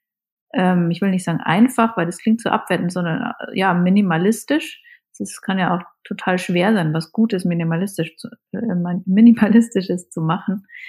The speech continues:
Ähm, und gleichzeitig,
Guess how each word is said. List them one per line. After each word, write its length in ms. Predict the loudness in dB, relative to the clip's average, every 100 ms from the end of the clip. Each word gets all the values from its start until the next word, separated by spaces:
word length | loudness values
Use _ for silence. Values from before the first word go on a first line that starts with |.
| -18 -20 -20 -6
Ähm, 720 | 0 0 0 0 0 -2 -6 -12 -20 -10
und 640 | -4 0 2 2 0 -2 -2
gleichzeitig, 760 | -4 -2 -4 -2 -4 -6 -18